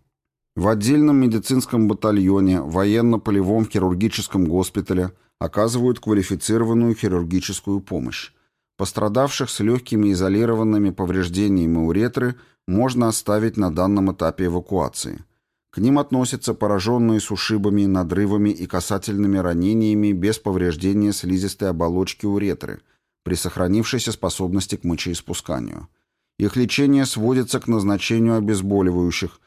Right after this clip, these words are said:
гемостатических препаратов, по показаниям антибиотиков. Раненым с повреждениями средней тяжести, не нуждающимся во вмешательствах по жизненным показаниям,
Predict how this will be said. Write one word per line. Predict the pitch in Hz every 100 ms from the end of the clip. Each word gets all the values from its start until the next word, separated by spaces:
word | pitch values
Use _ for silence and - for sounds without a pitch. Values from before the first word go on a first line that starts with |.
| _ -
гемостатических | 95 98 - 95 117 107 117 117 -
препаратов, | 110 - 107 87 78 73 -
по | 90
показаниям | - 90 87 80 104 117 117 78
антибиотиков. | 92 95 95 87 65 - - - _ _ _ _ _ _
Раненым | 87 110 127 127 127
с | 120
повреждениями | 110 98 101 90 110 120 104 95
средней | 92 101 104 90 85
тяжести, | - 120 113 - 78 - _ _ -
не | 101
нуждающимся | 113 117 107 104 87 92 85 92
во | 90
вмешательствах | 87 95 - 101 90 82 87 -
по | 90
жизненным | 90 98 85 80 76
показаниям, | 87 85 82 95 113 113 113 110